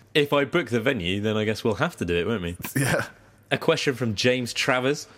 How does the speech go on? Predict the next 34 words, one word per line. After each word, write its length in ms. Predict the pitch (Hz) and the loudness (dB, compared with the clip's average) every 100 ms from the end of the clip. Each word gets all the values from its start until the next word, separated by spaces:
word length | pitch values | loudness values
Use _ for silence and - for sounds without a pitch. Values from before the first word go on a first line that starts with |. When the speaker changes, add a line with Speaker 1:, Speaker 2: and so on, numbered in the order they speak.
| - - - | -20 -20 -4
Speaker 1:
"How 140 | - 175 | 0 2
does 140 | 180 | 0
Tony 360 | - 185 185 131 | 0 2 2 2
keep 180 | 139 139 | 0 0
his 140 | 123 | -2
head 240 | - 165 | 0 0
so 180 | - 123 | 2 2
shiny?" 560 | 120 - 151 147 90 85 - _ 156 147 - - - - - - - - - - | 2 0 0 2 -2 -4 -12 _ -8 -8 -10 -20 -20 -14 -14 -14 -20 -20 -20 -4
Speaker 2:
It's 100 | 135 | -2
a 60 | |
great 340 | 117 139 139 143 | 2 2 2 2
question 300 | 127 - 127 | 2 2 0
as 140 | 113 | 0
well. 280 | 139 131 104 - - 151 | 2 2 2 0 -2 -12
Speaker 1:
<laughs> 200 | - 127 | -8 -6
Speaker 2:
A 40 | 113 139 | 0 2
lot 140 | 135 131 | 2 2
of 100 | 120 | 2
work 340 | 135 127 98 110 104 - - - - | 2 2 0 -6 -14 -16 -16 -14 -2
goes 180 | 110 104 | -2 0
into 200 | 107 104 | -2 0
that. 300 | 98 - - | 0 -2 0
Speaker 1:
That, 180 | 143 139 | 2 2
uh, 180 | 131 120 | 0 0
photo 520 | - 135 135 - 104 | 0 2 2 0 0
that 120 | 98 | 0
we, 400 | 98 95 95 98 | 0 0 -2 -4
that 140 | - | -6
we 160 | 98 95 | -4 -4
posted 640 | - 98 95 - 92 90 | -2 -2 -2 -4 -4 -4
last 380 | 107 98 95 - | -2 0 -2 -4
Christmas 720 | - 120 117 - 80 - - - _ _ _ - | -6 -6 -6 -8 -8 -8 -14 -18 _ _ _ -6
of 100 | 90 | -4
us 300 | 87 - | -2 -6